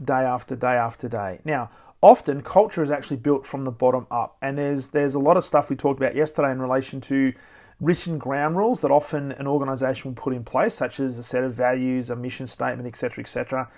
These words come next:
roles and expectations, standards of perho-, performance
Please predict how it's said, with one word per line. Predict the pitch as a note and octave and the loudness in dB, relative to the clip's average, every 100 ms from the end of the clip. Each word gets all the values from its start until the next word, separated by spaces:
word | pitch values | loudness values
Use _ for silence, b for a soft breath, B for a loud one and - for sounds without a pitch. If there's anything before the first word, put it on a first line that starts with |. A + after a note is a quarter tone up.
| b b b b - | b b b b 2
roles | D3 D3 D3 | 6 6 6
and | C#3+ | -2
expectations, | C#3 - C3+ - C3 C3+ C3+ B2 | -4 -4 -4 0 0 0 -6 -8
standards | C#3 C#3 C#3 | -4 -2 -2
of | C3 C3 | -4 -4
perho-, | C3 B2 - | -6 -6 -6
performance | C3+ - C3+ C3 A#2+ | -8 -4 -4 -4 -6